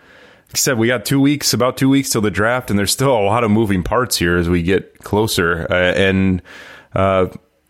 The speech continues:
as we said, fortunately, the Beast is here, so everyone can check that out, uh, Dane's Draft Guide. Um,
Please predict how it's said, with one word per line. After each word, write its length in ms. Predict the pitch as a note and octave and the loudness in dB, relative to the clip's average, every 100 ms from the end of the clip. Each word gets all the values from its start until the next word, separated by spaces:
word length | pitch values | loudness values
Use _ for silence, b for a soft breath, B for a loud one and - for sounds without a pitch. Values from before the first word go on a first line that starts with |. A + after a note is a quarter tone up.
| _ - | _ -10
as 140 | - | -6
we 60 | - | -2
said, 240 | C3+ G#2+ | -2 0
fortunately, 800 | C#3+ F3 - A#2 - A2 C3 A#2+ - | -2 0 0 -2 0 0 0 -2 -2
the 260 | A#2 A2 | 0 0
Beast 420 | G2 F2 D#3+ - A2+ | 0 0 0 0 -2
is 140 | G2+ | 0
here, 260 | A2 A#2 B2+ | 0 2 0
so 200 | - G#2+ | 0 0
everyone 340 | A2+ A2+ A2 | 2 0 0
can 100 | G#2 | -2
check 280 | - A2+ - | 0 -2 0
that 240 | A2 A2 | 2 2
out, 420 | G2+ G#2+ G#2 - | 2 0 -2 -4
uh, 220 | G2 G2 F2+ | 0 0 0
Dane's 340 | G#2 G2+ F#2+ | -2 -2 -2
Draft 380 | - G2+ G2+ - | 0 0 -2 -2
Guide. 480 | G#2 G#2 G#2 G#2 F#2 | 0 0 0 0 -2
Um, 520 | F#2+ F#2 F2+ F2+ | 0 0 0 -2